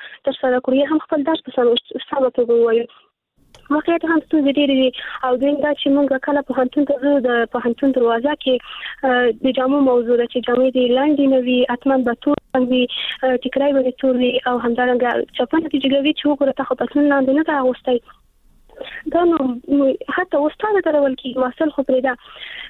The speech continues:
بیا چې درول کېږي، هم محصلین وښي.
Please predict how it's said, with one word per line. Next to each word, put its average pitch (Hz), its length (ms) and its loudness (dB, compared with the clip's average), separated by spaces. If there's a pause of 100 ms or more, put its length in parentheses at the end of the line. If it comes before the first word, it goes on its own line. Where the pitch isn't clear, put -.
بیا 320 240 0
چې 330 100 2 (720)
درول 269 400 2
کېږي، 302 300 2
هم 294 140 -2 (920)
محصلین 269 600 2 (1400)
وښي. 269 420 0